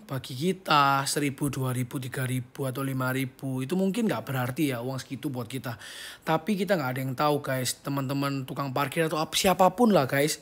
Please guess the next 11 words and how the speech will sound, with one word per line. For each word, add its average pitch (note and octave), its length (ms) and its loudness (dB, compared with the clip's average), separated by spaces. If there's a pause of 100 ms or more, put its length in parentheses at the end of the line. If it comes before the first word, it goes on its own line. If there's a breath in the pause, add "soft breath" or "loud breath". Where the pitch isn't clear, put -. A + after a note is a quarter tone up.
Ini E3 160 2
nggak E3 240 2
cuma C#3 160 0
ngomong C3+ 240 -4
tukang C3+ 240 -6
parkir, E3+ 400 2 (400 loud breath)
itu F3+ 240 -4
mungkin E3+ 240 2
uang D#3+ 160 0
segitu E3 240 -4
sangat-sangat D#3 1120 0